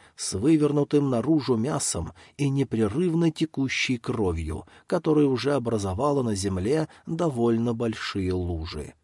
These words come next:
Этот питон не желал умирать так легко. Возможно, он снова выживет. Опасаясь,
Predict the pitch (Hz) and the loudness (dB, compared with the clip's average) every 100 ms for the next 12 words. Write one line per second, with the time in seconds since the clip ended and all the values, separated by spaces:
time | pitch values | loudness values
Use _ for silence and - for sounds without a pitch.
0 | _ _ - 107 104 90 98 87 110 127 | _ _ -2 -2 -2 -2 -4 0 2 2
1 | 123 - - 147 147 120 120 107 110 117 | 0 -6 -4 0 2 2 2 2 2 0
2 | 131 123 113 107 95 - - 95 104 95 | -2 -2 -2 -2 -2 -6 -4 -4 -2 -4
3 | - - 90 - - _ _ - 92 98 | -4 -6 -8 -8 -12 _ _ -8 -2 -2
4 | - 170 190 156 175 175 - 175 - 151 | -2 -2 -2 0 0 0 0 -2 0 -2
5 | 175 165 165 156 196 107 85 80 - _ | 0 2 2 4 2 0 -2 -6 -12 _
6 | _ _ 107 95 90 - 135 127 87 - | _ _ -4 -2 -4 -4 -2 -2 -2 -6